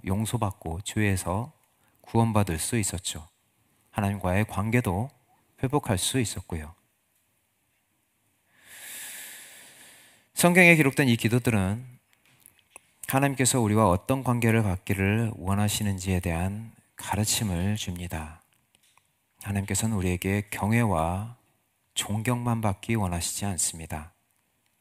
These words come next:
하나님께서는 우리를 사랑하시는 아버지입니다.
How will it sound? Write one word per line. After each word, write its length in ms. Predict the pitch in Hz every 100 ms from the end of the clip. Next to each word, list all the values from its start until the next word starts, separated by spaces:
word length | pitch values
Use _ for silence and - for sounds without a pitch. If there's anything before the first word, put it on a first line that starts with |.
| _ _ _ _ _ _ _ - -
하나님께서는 680 | 139 139 135 135 113 120
우리를 640 | 120 98 92 92 92 120 - - _ -
사랑하시는 800 | - 139 143 113 107 85 78 -
아버지입니다. 920 | - 87 104 107 120 90 82 82 87